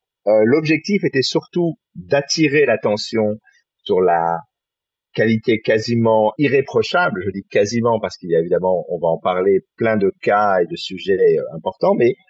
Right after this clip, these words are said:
en mettant, euh, de côté toutes ces questions. Et donc effectivement, euh,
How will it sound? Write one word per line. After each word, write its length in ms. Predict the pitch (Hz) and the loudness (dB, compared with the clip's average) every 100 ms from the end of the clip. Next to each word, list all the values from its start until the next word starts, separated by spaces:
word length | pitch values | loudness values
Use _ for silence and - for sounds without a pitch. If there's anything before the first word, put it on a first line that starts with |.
| _ | _
en 160 | - 151 | -2 2
mettant, 540 | 143 139 147 131 127 - - | 2 0 0 2 2 0 0
euh, 220 | 104 98 - | 4 4 2
de 120 | 143 | -2
côté 560 | 175 147 135 135 185 - - | 0 -2 0 -2 -2 -6 -8
toutes 180 | 208 208 | -8 -4
ces 120 | 160 | -4
questions. 480 | 120 113 - 147 143 | -2 -6 -2 0 2
Et 40 | |
donc 160 | 113 117 | 2 0
effectivement, 680 | 107 120 - 98 107 180 - - - _ _ 107 | 0 -2 -6 -2 -2 -2 -6 -20 -20 _ _ 0
euh, 180 | 104 | 2